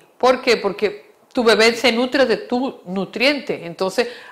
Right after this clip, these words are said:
hay que incrementar tus nutrientes. Lo ideal es tratar de subir esa hemoglobina, ese hematócrito antes de embarazarte. Y si ya estás embarazada, entonces hay que incrementar la ingesta de hierro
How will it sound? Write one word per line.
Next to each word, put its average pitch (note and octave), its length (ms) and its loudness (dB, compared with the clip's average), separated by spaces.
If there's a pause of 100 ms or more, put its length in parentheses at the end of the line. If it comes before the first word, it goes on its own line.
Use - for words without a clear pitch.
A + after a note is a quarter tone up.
hay F#3+ 140 4
que G#3+ 100 2
incrementar F#3+ 640 0
tus F#3 120 0
nutrientes. G3+ 540 -4
Lo E3+ 140 -2
ideal E3 420 0
es G#3+ 220 -2 (320)
tratar F#3 360 2
de A3 120 0
subir A3 300 0
esa A#3 160 0
hemoglobina, A3 580 0
ese G3 160 -6
hematócrito G#3+ 880 -2
antes D4 520 0
de G#3 60 -2
embarazarte. F3 760 -2 (320)
Y A3 100 -2
si F#3 300 -8
ya A#3 360 6
estás A#3 320 0
embarazada, C4+ 640 0
entonces G3+ 420 -4
hay G3+ 180 0
que A3 200 -4
incrementar G#3 640 -2
la A#3 140 -4
ingesta F3 360 -6
de E3+ 140 -4
hierro D3+ 340 -8